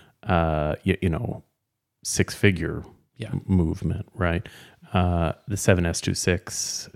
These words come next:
Speaker 1: is, is, I don't believe, ma-, being made anymore, but, uh, a highly, highly efficient, mass-produced, I mean, take mass-produced and multiply whatever, whatever the, the ten times multiplier of mass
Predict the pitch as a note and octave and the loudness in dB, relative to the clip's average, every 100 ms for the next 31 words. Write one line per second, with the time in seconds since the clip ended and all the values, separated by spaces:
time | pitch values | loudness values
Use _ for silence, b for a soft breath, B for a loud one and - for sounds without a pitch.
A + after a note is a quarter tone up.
0 | - F2+ - G2 D#2+ F2 - D#2+ - D#2 | -6 -6 -4 -6 -2 -2 -2 -6 -6 -6
1 | D#2 - - - A2+ F2 - G2 E2+ F2 | -6 -8 -6 -4 0 0 0 0 4 6
2 | B2+ A#2+ F#2 F2 E2+ E2+ F2+ E2+ - B | 6 8 6 4 2 0 2 0 0 B
3 | B B _ G2 D2+ - - F#2 - - | B B _ -4 -4 -4 -2 -2 -6 -12
4 | - C3+ A2 G#2+ G#2 G2 F#2 F2+ - - | 0 4 8 8 8 6 4 2 -6 -2
5 | - F#2+ F#2 F2+ F2 E2+ E2+ F#2 - _ | 2 6 6 6 4 2 0 -2 -8 _
6 | _ _ _ _ _ _ G2 F2 - - | _ _ _ _ _ _ 0 0 -2 2
7 | F#2 - F2+ E2 D#2+ - _ _ - G2+ | 2 4 2 2 0 -6 _ _ 2 6
8 | F#2 F2+ F2 F2+ - - - F2 E2 E2+ | 6 6 4 2 -4 -4 2 2 4 4
9 | E2 D#2+ - - - E2+ - _ - G2+ | 4 0 -4 -4 -2 -2 -4 _ 0 2
10 | F#2 F2+ F2 - F#2 F2+ F2 - E2+ E2+ | 4 0 0 -2 0 2 0 0 0 0
11 | E2 - F2 - E2 D#2+ F2 F2 E2+ E2 | -2 -4 -4 -2 0 -2 0 0 2 0
12 | E2 D#2 - - G2 - G#2+ G#2+ G2+ F2 | -2 -4 -10 -14 -6 -2 2 2 2 0
13 | E2+ _ G#2+ F2 - - F#2+ F#2+ F2 F2+ | -4 _ 4 4 2 0 2 2 0 2
14 | E2+ - - D#2+ D#2 F2 E2+ D#2+ D#2+ D#2+ | 2 0 0 0 0 0 0 0 -2 -4
15 | - | -8